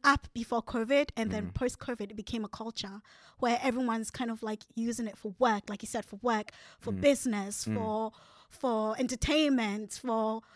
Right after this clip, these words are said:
Speaker 1: for, you know, communication.
Speaker 2: Mm.
Speaker 1: It has literally shifted, um, the way we do everything, where now we're literally more reliant on it now with new apps,
Speaker 2: Yeah.
Speaker 1: um, coming into play as well.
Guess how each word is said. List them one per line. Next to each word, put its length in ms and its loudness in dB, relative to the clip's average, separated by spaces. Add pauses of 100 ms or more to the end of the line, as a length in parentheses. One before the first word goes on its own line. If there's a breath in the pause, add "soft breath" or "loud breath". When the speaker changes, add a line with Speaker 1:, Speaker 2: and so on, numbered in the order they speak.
(120 soft breath)
Speaker 1:
for, 440 -4
you 100 -4
know, 100 -2
communication. 880 2 (240 soft breath)
Speaker 2:
Mm. 220 -2
Speaker 1:
It 160 2
has 300 0
literally 320 -2
shifted, 680 0 (800)
um, 680 2
the 80 4
way 200 6
we 160 0
do 200 2
everything, 720 0 (240)
where 160 0
now 160 2
we're 200 -2
literally 400 -6
more 240 -2
reliant 560 -2
on 120 -10
it 240 -12
now 340 -6
with 120 -4
new 220 -2
apps, 500 -6 (340 loud breath)
Speaker 2:
Yeah. 300 -2
Speaker 1:
um, 440 -2
coming 280 -4
into 160 -10
play 260 -4
as 160 -8
well. 340 -6